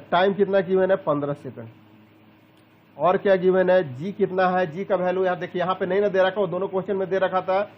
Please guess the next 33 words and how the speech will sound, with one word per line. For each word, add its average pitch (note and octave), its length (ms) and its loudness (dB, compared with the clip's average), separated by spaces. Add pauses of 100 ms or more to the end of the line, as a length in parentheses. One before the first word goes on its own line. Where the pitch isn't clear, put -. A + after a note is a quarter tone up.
(200)
इसमें F3 240 -4
नहीं F3+ 180 2
दे F3+ 120 0
रखा, F3+ 220 2
तो E3+ 100 -4
हम E3+ 80 -4
लोग F3 100 0
ले E3+ 120 0
लेंगे E3+ 240 0
nine D3 460 0 (100)
point C3+ 380 -2
eight F3+ 260 -6 (200)
meter C3 320 -6
per B2 160 -8
second A2+ 300 -14
square, A#2+ 240 -14
meter B2+ 300 -8
per A#2+ 220 -6
second C3 320 -10
square A2 280 -10
ले A2+ 120 -10
लेंगे, A2+ 240 -14 (800)
ठीक E3 80 -4
है। F#3+ 100 2
सारा F3 280 2
चीज़ F#3+ 200 -4
given F#3 240 2
है। F#3 180 4
Power F3 300 2
बराबर F#3 260 4
क्या F#3 160 -2
होता F3+ 260 0
है, F#3+ 60 0